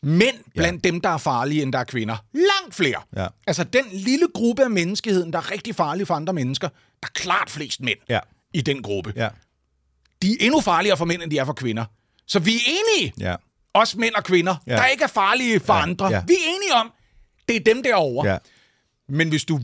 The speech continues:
Speaker 1: våger at sige til en kvinde, der gerne vil tale om, "Prøv at se, hvor farlige de er for kvinder." "Jo, jo, men hver gang de slår to kvinder ihjel, slår de tre mænd ihjel." "Jo, jo, men det er jo mænd, der slår mænd ihjel."
Speaker 2: Ja.
Speaker 1: Okay, stop. Vil du sige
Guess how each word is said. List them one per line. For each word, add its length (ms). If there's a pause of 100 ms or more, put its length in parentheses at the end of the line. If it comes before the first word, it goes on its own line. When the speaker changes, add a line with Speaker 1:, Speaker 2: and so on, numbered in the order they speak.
Speaker 1:
våger 440
at 60
sige 280 (140)
til 320 (400)
en 460 (160)
kvinde, 380 (440)
der 140
gerne 300
vil 100
tale 400
om, 260 (680)
"Prøv 100
at 60
se, 120
hvor 100
farlige 300
de 60
er 80
for 80
kvinder." 260 (120)
"Jo, 100
jo, 220 (120)
men 160
hver 160
gang 120
de 80
slår 120
to 160
kvinder 240
ihjel, 200
slår 140
de 120
tre 260
mænd 200
ihjel." 240 (120)
"Jo, 120
jo, 300
men 120
det 60
er 20
jo 60
mænd, 160
der 60
slår 160
mænd 200
ihjel." 240 (220)
Speaker 2:
Ja. 160 (260)
Speaker 1:
Okay, 220
stop. 320 (180)
Vil 280
du 160
sige 360